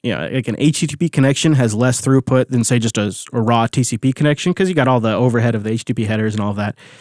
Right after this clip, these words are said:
But when you ran this tool and you did a test, it was, like, a difference of you could get a sustained one point five megabits over H T T P, and you could get eleven over T C P. That's a,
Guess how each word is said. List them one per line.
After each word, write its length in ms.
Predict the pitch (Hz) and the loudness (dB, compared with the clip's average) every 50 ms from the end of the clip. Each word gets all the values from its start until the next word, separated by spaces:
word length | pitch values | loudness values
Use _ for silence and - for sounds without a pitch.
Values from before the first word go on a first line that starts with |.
| - - - _ _ _ _ _ | -20 -20 -20 _ _ _ _ _
But 280 | - 151 139 127 123 - _ | 2 2 2 2 0 -2 _
when 240 | - 139 139 139 135 | -2 2 2 4 6
you 140 | 147 170 170 | 6 4 4
ran 320 | 135 143 160 185 202 185 | 4 4 4 4 4 4
this 180 | 151 127 - - | 2 2 0 -4
tool 580 | - - 180 220 185 113 76 - - 127 - _ _ _ _ | -2 0 2 4 4 2 0 -2 -6 -8 -12 _ _ _ _
and 120 | 156 156 151 | 2 4 4
you 80 | 143 | 4
did 160 | 131 135 156 | 4 2 2
a 60 | 123 104 | 0 0
test, 500 | - - 165 196 151 104 101 - - - - | 0 0 0 2 2 0 -2 -4 -6 -2 0
it 80 | 170 | 2
was, 240 | 208 247 240 196 165 | 2 2 2 2 2
like, 180 | 190 151 139 - | 2 0 2 0
a 60 | 131 | 0
difference 420 | 110 123 160 151 - 160 147 139 | 0 2 0 2 2 2 2 2
of 380 | - - 127 123 120 117 113 110 - - - - - - _ - | 0 0 0 0 0 0 -2 -4 -8 -14 -20 -20 -20 -16 _ 0
you 100 | - 185 | 0 2
could 200 | - 226 202 151 | 2 0 0 2
get 260 | 139 143 135 131 - | 2 2 2 2 0
a 80 | 135 | -2
sustained 480 | - - 139 - - 151 139 135 127 107 | -2 -2 -2 -2 0 0 0 2 0 0
one 300 | 95 95 120 147 165 160 | -2 0 2 2 2 2
point 260 | - 160 156 147 123 | 2 0 0 0 0
five 260 | - 147 139 135 127 | -2 0 0 0 0
megabits 460 | 117 127 120 113 107 104 101 101 - 123 | 0 0 0 -2 -2 -4 -4 -4 -4 -2
over 160 | 113 107 110 | -2 -2 -2
H 140 | 110 117 - | -2 -2 -2
T 100 | - 107 | -4 -6
T 100 | - 98 | -6 -6
P, 320 | - - 110 90 - - - _ _ _ _ _ | -6 -6 -6 -6 -8 -12 -16 _ _ _ _ _
and 220 | - 131 123 123 131 | -4 -2 0 2 2
you 100 | 151 151 | 2 2
could 160 | - 160 135 | 2 0 0
get 220 | 120 131 127 - - _ - | 2 0 0 0 -4 _ -2
eleven 1120 | 139 135 131 127 127 127 127 135 143 151 156 160 175 185 202 175 135 113 95 90 65 - - _ _ _ _ _ _ | 0 0 2 0 0 -2 -2 -2 -2 0 0 0 2 2 4 2 2 0 -2 -4 -8 -12 -14 _ _ _ _ _ _
over 240 | 147 151 147 123 123 | 2 4 4 4 2
T 180 | 117 - 147 147 | 2 2 2 2
C 160 | - - 110 | 2 2 -2
P. 220 | - - 85 - - - _ _ _ _ _ _ _ _ - | -4 -4 -8 -10 -12 -16 _ _ _ _ _ _ _ _ 0
That's 160 | - 240 | 2 2
a, 40 | 123 | 2